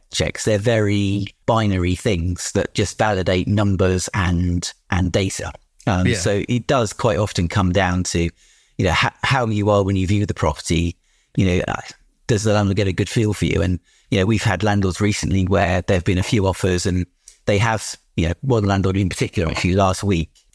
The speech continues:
Speaker 1: came back to us overnight after mulling over several offers and said, "Look, I have to rent to the couple who have the young child because I couldn't sleep at night knowing that I hadn't, you know, they, they, they didn't have somewhere to go and live."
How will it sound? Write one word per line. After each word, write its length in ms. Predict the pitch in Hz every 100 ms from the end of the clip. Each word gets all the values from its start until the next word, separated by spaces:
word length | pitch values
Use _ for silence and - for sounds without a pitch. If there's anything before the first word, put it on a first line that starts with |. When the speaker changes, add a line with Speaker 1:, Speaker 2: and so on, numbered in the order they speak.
| _
Speaker 1:
came 200 | 120 104
back 180 | 107 -
to 100 | 101
us 80 | 113
overnight 420 | 98 98 92 -
after 320 | 98 - 85 _ -
mulling 360 | 147 110 101 95
over 220 | 95 90
several 400 | - 107 90 85
offers 200 | 98 87
and 100 | 85
said, 160 | 101 98
"Look, 180 | 92 _ -
I 40 |
have 300 | 120 117 -
to 100 | -
rent 240 | 107 101 -
to 100 | 95
the 80 | 90
couple 400 | 98 - 95 98
who 100 | 92
have 420 | 98 92 - - _ _ _ _ _
the 80 | 107
young 200 | 101 95
child 460 | - 98 80 85 - _ -
because 540 | 98 - 95 85 - _ _ -
I 40 |
couldn't 300 | - 135 107
sleep 280 | - 110 110
at 60 | 113
night 220 | 98 -
knowing 380 | 110 101 95 92
that 140 | 92
I 100 | 92
hadn't, 460 | 98 107 92 92 - _
you 140 | 120
know, 40 | 92
they, 180 | 107 101
they, 220 | 104 98
they 180 | 101 95
didn't 220 | 107 107
have 180 | 113 -
somewhere 340 | 113 95 92
to 100 | 107
go 180 | 101 92
and 140 | 92
live." 360 | 110 98 -